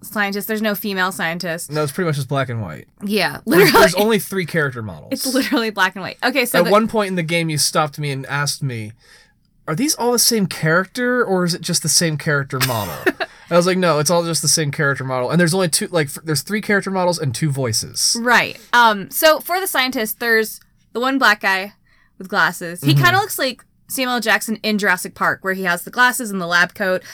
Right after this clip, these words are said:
Speaker 1: a little bit of hair.
Speaker 2: A little bit,
Speaker 1: He's a
Speaker 2: yeah.
Speaker 1: little more slender than, um,
Speaker 2: A little
Speaker 1: Samuel L.
Speaker 2: older,
Speaker 1: Jackson.
Speaker 2: too.
Speaker 1: Yeah, but I, that was the vibe I was getting.
Speaker 2: Okay.
Speaker 1: Um, there's one that looks like Tony Hale.
Speaker 2: Got you, yep.
Speaker 1: And then there's the Colonel.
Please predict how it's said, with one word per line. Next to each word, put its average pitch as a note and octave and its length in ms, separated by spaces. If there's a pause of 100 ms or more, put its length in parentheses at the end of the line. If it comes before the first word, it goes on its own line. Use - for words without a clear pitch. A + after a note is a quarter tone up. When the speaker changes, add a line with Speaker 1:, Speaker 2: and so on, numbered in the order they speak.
(140)
Speaker 1:
a - 40
little A3 180
bit G3 140
of F#3+ 80
hair. F3 400 (160)
Speaker 2:
A G3+ 80
little F#3+ 180
bit, C4 120
Speaker 1:
He's D#4+ 100
a - 20
Speaker 2:
yeah. F#4 160
Speaker 1:
little D#4+ 160
more D#4 120
slender A#3 520
than, A3+ 320 (360)
um, F#3 340
Speaker 2:
A - 20
little E3 160
Speaker 1:
Samuel - 160
L. - 80
Speaker 2:
older, G3+ 100
Speaker 1:
Jackson. G3+ 240
Speaker 2:
too. G#2+ 200 (180)
Speaker 1:
Yeah, A3+ 400
but F#3+ 240 (160)
I, B3 160 (140)
that C4 160
was D4 100
the C#4 80
vibe F#3 300
I G3 100
was G#3 140
getting. A#3+ 400
Speaker 2:
Okay. C#3+ 380 (200)
Speaker 1:
Um, G#3+ 320
there's A#3 180
one B3 120
that B3 60
looks B3 140
like A#3+ 120
Tony A#3+ 260
Hale. G3+ 400 (720)
Speaker 2:
Got B2+ 260
you, C3 140
yep. C3 300 (160)
Speaker 1:
And A#3 120
then A3+ 120
there's G#3+ 160
the F#3+ 80
Colonel. E3 540